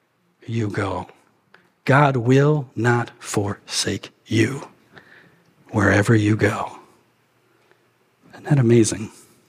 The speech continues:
This great promise that he is always with us.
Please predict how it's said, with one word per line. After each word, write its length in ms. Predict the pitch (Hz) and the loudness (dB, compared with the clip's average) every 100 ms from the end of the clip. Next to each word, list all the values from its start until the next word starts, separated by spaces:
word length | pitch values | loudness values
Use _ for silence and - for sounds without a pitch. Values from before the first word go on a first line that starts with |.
| _ _ _ _ _ _ _ | _ _ _ _ _ _ _
This 120 | 139 | -6
great 380 | - 139 214 - | -2 2 2 2
promise 560 | - 180 196 160 120 - | 2 4 4 0 -4 -4
that 160 | 120 | -2
he 140 | 117 165 | 0 0
is 120 | 131 | 0
always 480 | 135 170 180 170 135 | -2 0 0 -2 -2
with 240 | 135 - | -4 -6
us. 360 | - - - | -14 -14 -18